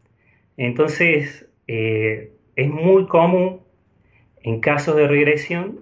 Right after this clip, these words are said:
que a lo mejor un alma recuerde una vida pasada, pero que no es en esta,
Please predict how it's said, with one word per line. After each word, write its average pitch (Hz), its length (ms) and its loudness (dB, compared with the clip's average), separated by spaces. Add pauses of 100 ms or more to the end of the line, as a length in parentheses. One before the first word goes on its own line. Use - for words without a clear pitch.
(120)
que 131 100 -8
a 127 80 0
lo 135 100 0
mejor 147 440 0
un 185 140 -6
alma 202 500 -4 (1200)
recuerde 190 1000 2 (280)
una 175 320 0
vida 190 320 2
pasada, 202 720 -2 (360)
pero 175 280 0
que 143 140 0
no 226 140 -2
es 240 120 -2
en 143 200 0
esta, 123 840 -2